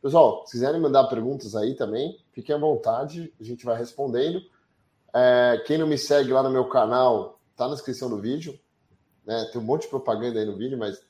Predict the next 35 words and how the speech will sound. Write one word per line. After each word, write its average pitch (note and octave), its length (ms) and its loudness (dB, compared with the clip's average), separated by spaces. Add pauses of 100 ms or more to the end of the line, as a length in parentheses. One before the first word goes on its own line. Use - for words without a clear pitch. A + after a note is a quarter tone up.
tem A2+ 140 -6
também A2 200 -4
o A2 40 -4
meu G#2 80 -4
canal, G2+ 380 -8
acho A#2 100 -16
que - 80 -16
tem. A2+ 180 -8 (680)
É, A2+ 1040 4
e D3+ 100 2
também D#3 480 4
meu D#3+ 180 4
Instagram D3 520 4
aqui, C#3+ 420 -2
arroba C3 460 0
gui B2+ 160 -4
carter A#2 500 0
ponto A2 380 -4
b C3 120 0
r. C#3 400 -2 (600)
Ficam C3 240 -4
à - 20 0
vontade B2 380 0
pra A#2+ 160 -4
me A#2+ 100 -4
seguir A#2+ 300 -4
lá. C3 140 4
Amanhã D#3 200 2
eu B2+ 60 2
vou B2 80 -6
falar B2 240 0
com - 80 -10
o G#2 40 -8
Vitor A#2+ 240 -4
Duarte. C3+ 720 0